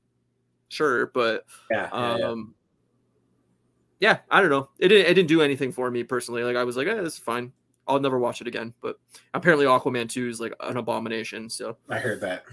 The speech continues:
Speaker 2: I heard it's, like, abysmal.
Speaker 1: Yeah, like, I guess they're already worried that it's gonna make, like, six bucks, so.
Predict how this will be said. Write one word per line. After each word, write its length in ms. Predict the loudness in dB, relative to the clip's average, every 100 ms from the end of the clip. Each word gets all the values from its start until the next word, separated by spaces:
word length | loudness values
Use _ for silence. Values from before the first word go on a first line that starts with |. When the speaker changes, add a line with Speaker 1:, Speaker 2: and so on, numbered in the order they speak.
| -8
Speaker 2:
I 60 | -2
heard 220 | -2 -2
it's, 200 | -6 -6
like, 200 | -6 -6
abysmal. 540 | -8 -8 -8 -10 -14 -16 -20 _
Speaker 1:
Yeah, 220 | -4 -2 -2
like, 300 | -4 -6 -4
I 100 | -4
guess 400 | -2 -2 -4 -4
they're 160 | -2 0
already 320 | 0 -2 -4
worried 380 | -4 -2 -2 -2
that 180 | -6 -6
it's 120 | -8 -8
gonna 160 | -8
make, 200 | -6 -6
like, 160 | -6 -6
six 200 | -8 -10
bucks, 340 | -8 -10 -10
so. 240 | -10 -10